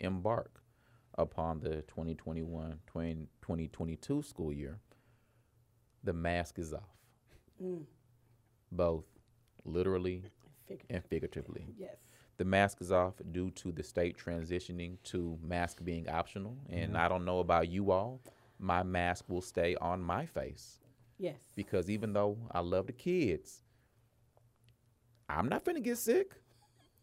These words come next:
Speaker 1: I'm finna wear my mask.
Speaker 3: There's nothing wrong with being preventative.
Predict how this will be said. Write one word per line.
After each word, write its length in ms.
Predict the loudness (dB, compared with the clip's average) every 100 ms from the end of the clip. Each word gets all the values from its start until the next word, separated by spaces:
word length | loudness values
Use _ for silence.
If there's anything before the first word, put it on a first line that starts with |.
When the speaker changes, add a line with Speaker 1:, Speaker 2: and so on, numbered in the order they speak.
| -20 -20 _ _ _ _ _ _ _
Speaker 1:
I'm 100 | -2
finna 180 | 4 8
wear 100 | 10
my 120 | 10
mask. 560 | 6 4 2 0 -6 -16 -10
Speaker 3:
There's 120 | -2
nothing 280 | 0 0 0
wrong 200 | 0 0
with 120 | -2
being 180 | -4 -6
preventative. 520 | -8 -10 -10 -12 -16